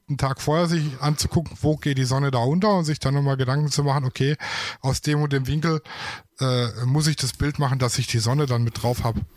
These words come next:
Weil so ging's mir da. Also ich hab gedacht, okay, Sonnenuntergang, schön, cooles Feld, ähm, waren so lila Blumen und dann, äh, war's das Brautkleid meiner Schwiegermutter,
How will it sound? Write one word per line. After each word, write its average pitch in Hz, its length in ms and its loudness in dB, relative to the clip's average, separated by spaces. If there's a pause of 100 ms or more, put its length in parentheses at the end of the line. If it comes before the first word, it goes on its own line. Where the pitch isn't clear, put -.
(240)
Weil 123 240 2
so - 180 0
ging's 180 360 0
mir 135 80 0
da. 127 160 2
Also 147 160 2
ich 131 100 0
hab 135 160 -2
gedacht, 135 300 -2
okay, 156 320 2
Sonnenuntergang, 175 720 2
schön, 165 380 2 (580)
cooles 147 320 2
Feld, 156 420 -2 (1200)
ähm, 123 480 -2 (460)
waren 110 200 -2
so 120 120 -2
lila 131 340 2
Blumen 160 440 0 (840)
und 131 320 -2
dann, 123 360 2
äh, 113 480 2 (760)
war's 113 360 0
das - 800 0 (1080)
Brautkleid 127 840 0
meiner 113 240 2
Schwiegermutter, 165 680 2